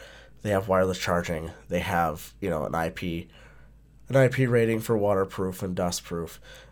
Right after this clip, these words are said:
Uh, they have a hole punch camera, f-, selfie camera. So that's, you know, I guess, uh, <sighs>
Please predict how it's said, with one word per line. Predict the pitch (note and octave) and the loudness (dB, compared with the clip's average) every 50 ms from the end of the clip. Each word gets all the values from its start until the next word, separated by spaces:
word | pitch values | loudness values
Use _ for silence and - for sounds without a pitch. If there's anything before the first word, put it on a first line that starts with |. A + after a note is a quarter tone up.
| - - | -8 -4
Uh, | E2+ G2 G2 G2 F#2+ F#2 - - - - - - - - - - - | -2 0 0 0 0 -2 -4 -8 -12 -18 -20 -20 -20 -20 -20 -20 -18
they | D2 C#2+ G#2 G2+ G2 G2 F#2 - | 0 2 2 4 4 2 0 0
have | F#2+ A#2 A2+ G#2 G2+ | 0 2 2 2 2
a | G2 | 0
hole | F2+ - - A#2 G#2+ | -2 -2 0 0 0
punch | G#2 - - G#2+ G2 F2+ - - | 0 0 0 -2 0 -2 -4 -8
camera, | - - A2 G2+ G2 G2 G2 F#2+ F#2+ F#2+ F#2 | -4 -2 -2 -2 0 0 0 0 0 0 -2
f-, | F#2 - - - - - - | -4 -8 -14 -20 -20 -14 -6
selfie | - - A2 G2 - G2 F2+ | -2 0 0 0 0 -4 -6
camera. | - G#2 F#2 F#2 F#2+ F#2+ F#2 | -4 -4 -4 -4 -4 -6 -6
So | - - E2+ | -6 -6 -6
that's, | D2+ F2+ F2+ F2+ - - - - - - | -4 -4 -4 -2 -4 -4 -6 -8 -12 -10
you | - G#2 F#2 | -6 -4 -2
know, | F2 F2 F2 - - - - - - - - - - - - - - - - - - - | -2 -2 -4 -8 -14 -20 -20 -20 -20 -20 -20 -20 -20 -20 -20 -20 -20 -20 -20 -8 -2 -2
I | F#2+ | 0
guess, | A2 A2+ G2+ - - - - - - - - - - _ - - - - - - - - - - | 0 2 2 2 2 0 -2 -6 -14 -20 -20 -20 -20 _ -20 -20 -20 -20 -20 -20 -20 -18 -12 -8
uh, | - - - - F3+ F3+ - - - - - - - - - - - | -4 0 4 6 6 6 6 4 -2 -14 -20 -20 -20 -20 -20 -20 -18
<sighs> | - - - - - - - - | -18 -18 -18 -20 -20 -14 -10 -6